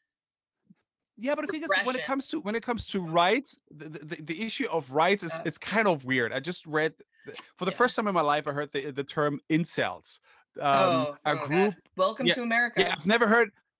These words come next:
Speaker 1: yeah, I've never heard about that before. Just
Speaker 2: Oh my
Speaker 1: yesterday,
Speaker 2: God.
Speaker 1: I read an article about it,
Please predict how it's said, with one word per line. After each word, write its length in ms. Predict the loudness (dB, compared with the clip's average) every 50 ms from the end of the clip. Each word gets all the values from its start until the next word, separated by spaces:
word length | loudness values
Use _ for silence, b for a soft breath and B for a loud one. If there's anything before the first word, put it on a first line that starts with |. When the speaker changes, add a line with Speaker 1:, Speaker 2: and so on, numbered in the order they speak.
| _ _ _
Speaker 1:
yeah, 160 | 0 2 2
I've 120 | 0 0 0
never 200 | 0 0 0 0
heard 160 | 0 0 0
about 240 | 0 -2 -2 -2 -2
that 240 | -4 -4 -4 -4 -8 _ -16
before. 500 | -16 -14 -10 -6 -4 -2 0 0 -2 -4 -6 -12 -12
Just 180 | -10 -10 -10 -8
Speaker 2:
Oh 20 | -6
my 60 | -4
Speaker 1:
yesterday, 340 | -4 -4 -4 -4 -4 -4 -4
Speaker 2:
God. 80 | -4
Speaker 1:
I 20 | -2
read 240 | 0 0 0 0 -2
an 120 | -4 -8 -6 _ 2
article 380 | 4 4 4 2 2 2 2
about 280 | 2 2 4 2 2 2
it, 120 | -2 -6